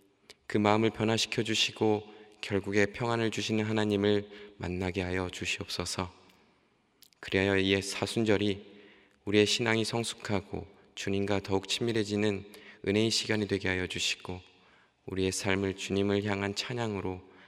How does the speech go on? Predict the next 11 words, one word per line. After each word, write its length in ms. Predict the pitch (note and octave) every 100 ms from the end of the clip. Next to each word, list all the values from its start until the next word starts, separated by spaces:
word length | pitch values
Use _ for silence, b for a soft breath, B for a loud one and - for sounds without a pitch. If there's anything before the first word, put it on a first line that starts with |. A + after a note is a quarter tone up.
| B -
가득 260 | - F2+
채우게 380 | - - F#2+ F#2+
하여 280 | F#2 F2+ E2+
주시옵소서. 800 | - - - E2+ - F2 - F2+ _ _ _ _ _ _ _ _ - _ _ B B B B B _
주님, 580 | - G2 G2+ G2 G2 G2+ - - _ b b -
사순절 500 | - G#2+ A#2 A2+ G#2
여섯째 460 | G2+ G#2 G#2+ -
주간을 560 | A2 G#2 G2 G2 G2+ G2+
마무리하며 800 | F#2 F#2 G2 G2 F#2 F2+ F2+ F#2 - b b b b
종려주일을 760 | - F#2+ G#2 G2+ - F#2+ G2+
맞이하며 720 | F#2+ F#2 F#2 G2 F#2 G2 G2